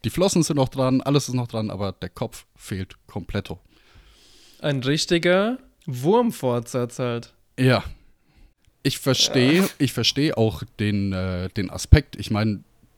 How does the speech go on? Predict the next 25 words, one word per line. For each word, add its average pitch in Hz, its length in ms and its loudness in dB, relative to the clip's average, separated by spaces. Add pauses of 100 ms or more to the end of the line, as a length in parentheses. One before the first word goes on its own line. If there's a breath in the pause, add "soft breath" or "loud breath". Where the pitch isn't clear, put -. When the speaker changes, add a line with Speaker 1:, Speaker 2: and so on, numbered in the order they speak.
Speaker 1:
das - 200 0
Weibchen 113 320 4
sollte 110 280 2
ja 101 140 2
keine 110 340 2
Eier 110 200 4
legen, 98 260 0
wenn 90 120 -2
es - 100 -6
kein 90 180 -2
Futter 117 320 0
gibt. - 300 -6
Und 87 180 -6
in 92 120 -2
der 85 120 -6
Tiefsee 107 440 0
ist 95 180 -4
es 101 100 -6
mit 95 140 -2
Futter 101 300 -2
halt 92 180 -4
nicht 101 140 -2
so 85 180 -8
regelmäßig 98 880 0
wie 87 240 -6